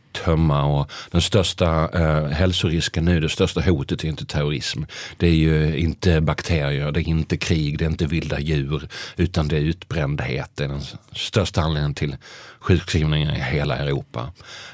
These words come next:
Eh, och det är ju första gången som det största hotet mot oss inte utgörs av det främmande eller anomalin, det ovanliga, utan av vår helt eg-, av vår helt egna vardag.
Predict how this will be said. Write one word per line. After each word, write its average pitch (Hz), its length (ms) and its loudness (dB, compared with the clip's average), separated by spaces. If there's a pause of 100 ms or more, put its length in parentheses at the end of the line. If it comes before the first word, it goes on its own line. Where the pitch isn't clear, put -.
(100)
Eh, 76 440 0
och 87 80 2
det 90 100 4
är 82 40 6
ju 80 220 2
första 120 360 2
gången 80 380 2
som 71 340 -2
det 73 60 -2
största - 360 0
hotet 85 460 0
mot 107 320 2
oss - 260 -4 (420)
inte 80 920 2
utgörs 90 680 2
av 143 340 0
det 87 80 -2
främmande 95 680 2 (160)
eller 67 340 -6
anomalin, 90 800 4
det 80 100 2
ovanliga, 85 480 4
utan 71 340 -2 (720)
av 95 140 2
vår 82 100 2
helt 90 360 0
eg-, 87 320 2 (720)
av 110 120 6
vår 95 180 4 (220)
helt 98 380 2 (140)
egna 87 420 4 (120)
vardag. 107 460 0